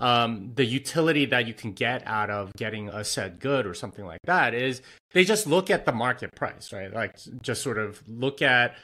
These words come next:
how other people value it and decide whether or not that, that, that's, um, they, they don't make this sort of, like,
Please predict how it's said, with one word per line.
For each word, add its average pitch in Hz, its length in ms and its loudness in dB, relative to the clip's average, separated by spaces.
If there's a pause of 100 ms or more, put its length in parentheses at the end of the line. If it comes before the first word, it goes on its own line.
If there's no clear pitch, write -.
(180)
how 156 200 4
other 160 340 6
people 143 440 0
value 117 460 2
it 117 300 0
and 120 520 -2
decide 123 480 2
whether 113 280 0
or 107 40 0
not 104 300 -2
that, 110 180 0 (240)
that, 120 340 0 (500)
that's, 117 380 -2 (560)
um, 120 460 2 (400)
they, 139 460 2
they 156 120 6
don't 175 480 4 (220)
make 143 480 -2
this 131 420 2 (640)
sort 147 240 0
of, 120 80 -2
like, 127 320 2